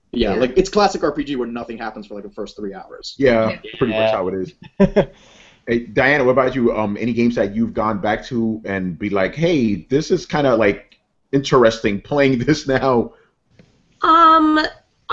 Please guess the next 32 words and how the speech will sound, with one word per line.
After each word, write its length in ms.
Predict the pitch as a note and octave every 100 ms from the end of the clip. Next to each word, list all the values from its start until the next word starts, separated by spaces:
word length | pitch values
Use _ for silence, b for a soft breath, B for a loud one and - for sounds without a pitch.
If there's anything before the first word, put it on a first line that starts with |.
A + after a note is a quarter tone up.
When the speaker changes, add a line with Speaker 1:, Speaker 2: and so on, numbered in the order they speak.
| -
Speaker 2:
you 120 | D4+
know, 400 | E4+ F4+ - - - -
honestly, 440 | B3+ D#4 - C#4 -
I 100 | B3
can 180 | C#4+
always 360 | - B3+ E4 D#4+
go 140 | D4+
back 240 | A#3 B3 A#3+
to 80 | A3+
playing, 800 | - A3 G#3+ G#3+ G#3+ G#3 G3+ G3 -
um, 760 | F3 F3 E3 E3 D#3+ D#3 D3+ C3 -
Final 200 | G3+ G3
Fantasy, 680 | G3 F#3+ G3 B3+ C4 C4+ _ -
the 140 | - A3+
first 300 | - G3+ -
one. 340 | G#3+ A3 B3 - _ _ _ -
Um, 680 | G#3 G3 F#3 F3 E3 D#3 - _ _ _
like, 300 | G3 F#3+ - _ -
there's 200 | G#3+ -
something 360 | A#3+ A3+ A3+
about 300 | G3 F#3 F#3
it 100 | F3+
that 120 | F#3+
always 280 | F#3 F3+ F3+
just 220 | F3+ E3
pulls 200 | - G3
me 120 | F#3+ F3
back, 380 | E3+ F3 E3
and 100 | F3+
no 80 | F3
matter, 360 | F3+ F3 F3 E3+
like, 360 | E3+ E3+ -